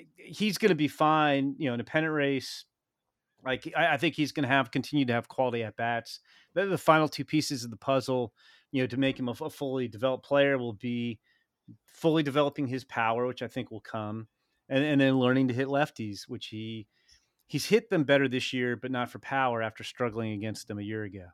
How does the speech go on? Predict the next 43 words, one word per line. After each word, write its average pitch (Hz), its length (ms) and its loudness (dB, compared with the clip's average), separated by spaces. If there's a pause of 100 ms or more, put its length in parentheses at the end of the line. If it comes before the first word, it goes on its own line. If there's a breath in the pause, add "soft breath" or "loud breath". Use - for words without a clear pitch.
(280)
Um, 113 480 -4
but 156 100 -2
he's 147 100 -4
still - 180 -6
so - 160 -6
young. 127 360 -2
I 104 40 -10
mean, 110 140 -8
he's 113 180 -8
only, 127 540 -4
you 151 100 -2
know, 120 60 -4
he's 117 140 -4
only 139 200 2
twenty-one 139 400 0
years 120 180 -4
old. 131 160 0
He 123 60 -2
turned 156 240 -2
twenty-one 127 460 -2
at 107 80 -6
the 135 80 -6
end 120 100 -4
of 107 60 -4
August, 110 400 -2
so 123 80 -6
it's 113 140 -12
a 113 40 -12
young 123 220 -4
twenty-one, 110 560 -10
and 123 80 -4
he's 120 140 -6
only 127 180 -4
played 127 540 -2 (260)
two - 120 -6
hundred 131 220 -2
fifty 127 240 -8
games 120 300 -2
in 113 80 -8
pro 131 200 0
ball. 90 300 -10
So 113 220 -8
he's, 110 320 -10